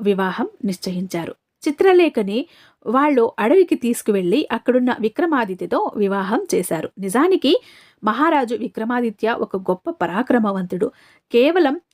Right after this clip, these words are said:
ఆ పాము వల్లే అతను బలహీనంగా మారిపోయాడు. కానీ చిత్రలేఖ ఒక గొప్ప పతివ్రత. తన భర్త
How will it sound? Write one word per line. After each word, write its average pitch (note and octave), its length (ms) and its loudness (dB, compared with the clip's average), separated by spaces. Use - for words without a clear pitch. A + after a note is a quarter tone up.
ఆ C4+ 140 0
పాము B3 380 2
వల్లే A#3+ 400 2
అతను G#3+ 420 -2
బలహీనంగా F#3+ 760 0
మారిపోయాడు. F#3 720 0
కానీ D#4+ 480 2
చిత్రలేఖ D4 480 2
ఒక A3+ 320 -2
గొప్ప F#3+ 400 -10
పతివ్రత. A#3 460 0
తన D4 260 0
భర్త B3+ 640 -4